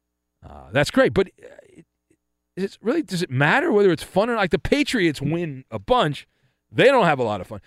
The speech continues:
The Eagles have fun. They suck. They won the Super Bowl, was a random occurrence, but they suck. They blow. Uh, they're terrible. Uh, the, the Eagles are a, a, a very middle-of-the-road team,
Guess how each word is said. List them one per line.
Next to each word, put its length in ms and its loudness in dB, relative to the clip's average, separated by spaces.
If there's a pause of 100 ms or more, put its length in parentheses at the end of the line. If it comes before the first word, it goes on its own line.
(120)
The 180 -2
Eagles 340 2
have 220 0
fun. 460 -2
They 180 2
suck. 420 0 (580)
They 100 6
won 180 6
the 60 -2
Super 320 2
Bowl, 440 2
was 200 -2
a 80 0
random 420 2
occurrence, 400 -4
but 120 -10
they 100 0
suck. 360 0
They 100 0
blow. 460 2
Uh, 300 2
they're 80 4
terrible. 640 2 (500)
Uh, 240 0
the, 200 2
the 80 -4
Eagles 400 2
are 400 0
a, 220 -10
a, 200 -18 (340)
a 280 -6
very 480 0 (260)
middle-of-the-road 1040 4
team, 580 -4